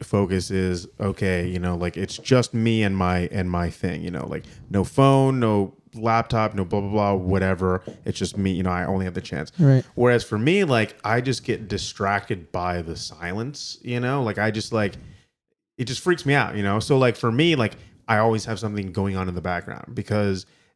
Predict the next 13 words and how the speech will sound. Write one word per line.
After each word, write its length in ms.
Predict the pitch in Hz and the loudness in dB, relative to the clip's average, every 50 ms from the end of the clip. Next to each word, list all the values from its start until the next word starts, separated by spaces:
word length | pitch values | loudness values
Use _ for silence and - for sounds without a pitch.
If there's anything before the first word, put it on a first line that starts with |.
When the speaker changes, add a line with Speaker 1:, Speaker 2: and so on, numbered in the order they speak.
| _ _ | _ _
Speaker 1:
it, 120 | - 117 - | -10 -10 -8
for 160 | - - 120 | -2 -2 0
me, 140 | 127 151 151 | 2 2 2
it's 140 | 131 - - | 0 0 -2
easier 280 | 131 123 117 127 123 | -2 0 2 2 0
to 180 | 113 - 113 104 | 0 0 0 0
ignore 400 | 92 - 87 85 85 87 95 98 | 0 0 -2 -4 -2 0 0 -2
something 360 | - - 101 92 92 92 85 87 | -2 -2 -4 -4 -2 -4 -4 -4
than 120 | 87 85 | -4 -4
it 140 | 87 85 85 | -4 -4 -4
is 240 | 87 85 85 - - | -4 -4 -4 -6 -10
to, 240 | - - 90 82 | -10 -10 -8 -8
like, 420 | 82 80 80 82 85 87 87 - | -6 -6 -6 -6 -6 -6 -8 -12